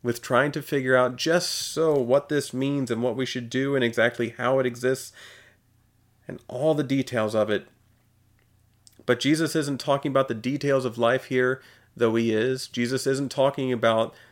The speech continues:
exactness, though he is. Jesus is simply trying to say, "I am the gate for the sheep." The gate is what's good for the sheep.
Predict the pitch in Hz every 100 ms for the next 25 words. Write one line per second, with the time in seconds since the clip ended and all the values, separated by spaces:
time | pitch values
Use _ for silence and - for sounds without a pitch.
0 | _ _ _ - 113 110 123 135 - 117
1 | 95 71 - - _ - 110 110 120 117
2 | 113 123 131 - - _ _ _ _ _
3 | _ _ _ _ _ _ _ _ _ _
4 | _ _ - - 131 135 147 127 113 -
5 | 139 143 131 - 113 117 117 - 110 107
6 | 107 - _ _ _ _ _ _ _ 107
7 | 110 110 117 120 120 _ _ _ _ 113
8 | 110 107 104 98 107 - - _ _ _
9 | _ _ - 107 - 123 98 - _ -
10 | - - _ _ _ _ _ _ _ _
11 | _ _ _ _ _ _ _ _ _ _
12 | _ _ - _ _ _ _ _ _ _
13 | _ _ _ - 123 123 147 175 127 135
14 | 131 - - - 123 113 - - - -
15 | - - _